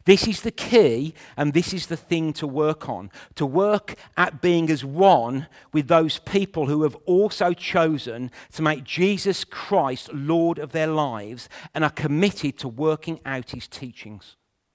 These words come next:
I think you can be a Christian in today's world and not be that. Let me say it again. The thing to work at is being one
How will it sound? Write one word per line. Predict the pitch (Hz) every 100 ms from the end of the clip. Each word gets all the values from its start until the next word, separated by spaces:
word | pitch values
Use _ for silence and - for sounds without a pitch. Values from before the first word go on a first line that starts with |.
| _ _ _ _ _ _ _ _ _ _ _ _ _ _ _ _ - _ _ _ _
I | -
think | 170
you | 151
can | 135
be | 160
a |
Christian | 175 - 180 - 117 120 135 _ _ _ _ -
in | 135
today's | 143 135 143 147 107
world | 107 107 113 - - -
and | 127
not | 123 127
be | 120
that. | 113 107 113 _ _ _ _ _ _ _ _ _ _
Let | 151 156
me |
say | 147 - 147
it | 143
again. | 135 151 120 101 - -
The | 143
thing | - 214 220
to | 220
work | 165 202 214 160
at | 127
is | 160
being | 120 165 151 135
one | 190 160 120 151